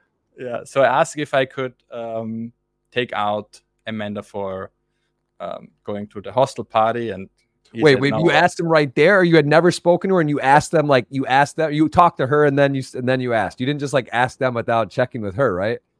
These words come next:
Speaker 1: N-, no, it was kind of, I, I talked to the whole, like,
Speaker 2: Okay.
Speaker 1: I talked to her, her parents, and, like, kind of had to talk to the whole
Speaker 2: Right,
Speaker 1: group.
Speaker 2: I got it. That makes
Speaker 1: Right,
Speaker 2: sense. I was
Speaker 1: and
Speaker 2: gonna
Speaker 1: I
Speaker 2: say,
Speaker 1: wa-
Speaker 2: that'd be pretty wild if you just <laughs> didn't even, like, you just said he's never
Speaker 1: <laughs>
Speaker 2: talked to her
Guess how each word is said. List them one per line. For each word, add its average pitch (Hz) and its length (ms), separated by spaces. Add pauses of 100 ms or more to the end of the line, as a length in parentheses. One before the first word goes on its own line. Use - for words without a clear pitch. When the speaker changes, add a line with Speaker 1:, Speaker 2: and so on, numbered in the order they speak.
(720)
Speaker 1:
N-, 185 280 (280)
no, 185 340
it 180 160
was 185 200
kind 190 220
of, 165 160
I, 135 260
I 143 200 (140)
talked 151 340
to 139 60
the 135 100
whole, 123 280
like, - 200
Speaker 2:
Okay. 98 120
Speaker 1:
I - 40 (100)
talked 143 220
to 139 80
her, 120 400 (160)
her 120 80
parents, 104 560 (140)
and, 110 440 (600)
like, 113 160 (180)
kind 117 240
of 104 80
had 107 200
to - 140
talk - 280
to 107 60
the 101 80
whole 101 160
Speaker 2:
Right, 110 200
Speaker 1:
group. - 180
Speaker 2:
I 120 100
got 104 200
it. 80 180
That 120 140
makes 123 180
Speaker 1:
Right, 123 240
Speaker 2:
sense. - 60
I - 20
was 123 60
Speaker 1:
and 127 100
Speaker 2:
gonna 127 60
Speaker 1:
I 117 40
Speaker 2:
say, 113 40
Speaker 1:
wa- 113 80
Speaker 2:
that'd 156 180
be 175 80
pretty 180 260
wild 135 320
if 127 120
you 143 60
just 135 220
<laughs> - 140
didn't 175 160
even, 170 200
like, 143 120
you 151 60
just 160 160
said 165 180
he's 160 220
never 160 360
Speaker 1:
<laughs> 180 80
Speaker 2:
talked 160 300
to 151 80
her 147 140